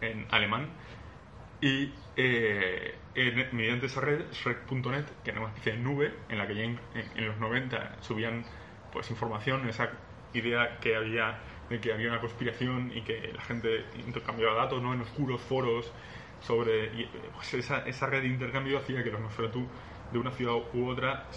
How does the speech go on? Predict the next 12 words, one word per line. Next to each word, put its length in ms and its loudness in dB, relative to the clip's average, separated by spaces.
supieran 500 -2
secretos 640 -2
de 80 0
todo 200 4
el 60 2
mundo 300 2
y 40 2
podían, 520 0
eh, 280 -2
comerciar 320 2
con 120 2
ellos 360 -2